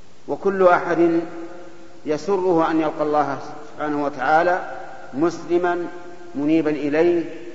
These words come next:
مؤمنا به جل وعلا، فمن أراد ذلك فليحافظ على هؤلاء الصلوات، يعني الصلوات الخمس، حيث ينادى بهن، أي في المكان الذي ينادى بهن،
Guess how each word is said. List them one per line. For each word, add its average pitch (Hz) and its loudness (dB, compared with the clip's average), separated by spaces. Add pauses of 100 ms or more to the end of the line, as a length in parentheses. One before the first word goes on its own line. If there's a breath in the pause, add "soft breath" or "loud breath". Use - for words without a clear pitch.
(140)
مؤمنا 156 2
به 147 0
جل 139 0
وعلا، 131 -2 (2250)
فمن 170 2
أراد 180 6
ذلك 180 6 (800)
فليحافظ 175 4 (680)
على 160 2
هؤلاء 160 4
الصلوات، 147 2 (100)
يعني 135 -4
الصلوات 143 0
الخمس، 143 -2 (880)
حيث 175 6
ينادى 156 2
بهن، 143 0 (800)
أي 147 0
في 147 -4
المكان 151 4
الذي 156 2
ينادى 160 2
بهن، 156 2